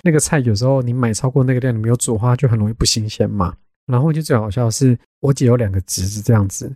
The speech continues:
有两个双胞胎侄子，从小的时候他们也会，我妈也会煮饭给他们吃嘛，然后他们就真的很明显，真的很爱吃。那一对兄弟呢，就是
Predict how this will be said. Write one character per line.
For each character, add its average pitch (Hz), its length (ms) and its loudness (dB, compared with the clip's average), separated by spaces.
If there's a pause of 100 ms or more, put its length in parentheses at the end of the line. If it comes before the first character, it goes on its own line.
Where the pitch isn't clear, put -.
有 123 140 4
两 117 220 0
个 107 500 -2
双 120 180 2
胞 120 100 0
胎 113 220 0
侄 98 160 -2
子， - 260 -4 (100)
从 127 220 -4
小 127 160 2
的 107 60 -2
时 107 80 -6
候 117 80 -2
他 139 80 2
们 131 160 2
也 104 80 0
会， 117 340 0 (140)
我 117 80 -6
妈 135 160 2
也 123 80 2
会 123 80 2
煮 110 140 -8
饭 123 180 0
给 101 80 4
他 101 80 4
们 101 80 -2
吃 - 300 0
嘛， 101 260 -4 (140)
然 110 100 0
后 127 60 4
他 - 20 4
们 139 100 2
就 135 120 -2
真 131 160 -2
的 127 40 4
很 101 140 2
明 104 180 0
显， 110 160 2
真 104 120 2
的 110 80 2
很 98 140 0
爱 104 200 -2
吃。 - 460 -4 (320)
那 160 120 2
一 160 40 2
对 156 160 0
兄 139 260 -4
弟 139 220 2
呢， 117 120 4
就 113 80 0
是 135 400 0